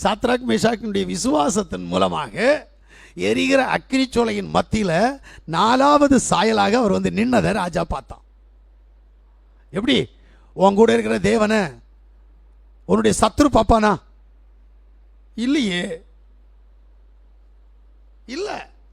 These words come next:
அதனாலதான் சொல்றாரு, "என்னிடத்தில் ஒருவன் வாஞ்சையா இருந்தால் நான் அவனை விடுவிப்பேன்." உங்ககிட்ட இப்ப வர வேண்டியது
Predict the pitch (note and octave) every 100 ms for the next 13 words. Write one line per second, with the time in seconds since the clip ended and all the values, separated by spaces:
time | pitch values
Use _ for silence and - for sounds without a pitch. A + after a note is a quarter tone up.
0 | _ _ _ _ _ _ _ _ _ _
1 | _ F#3+ B3 C4 C4 F#3+ F3+ D#3 D#3 C4+
2 | C4+ F#3 - - - F#3+ A#3 G#3+ - F3+
3 | F3+ F#3 D#3 D#3 F#3+ - E2 D#2 C#3+ C#3+
4 | C3 B2 A#2 - C#3 C#3 C3 A#2+ A#2 G2+
5 | A2 G2 - - - - - - - -
6 | - - F#3+ B3 A#3 A#3 F#3+ F#3+ B3 D#4+
7 | D#4+ C4+ A#3+ A#3 B3+ C#4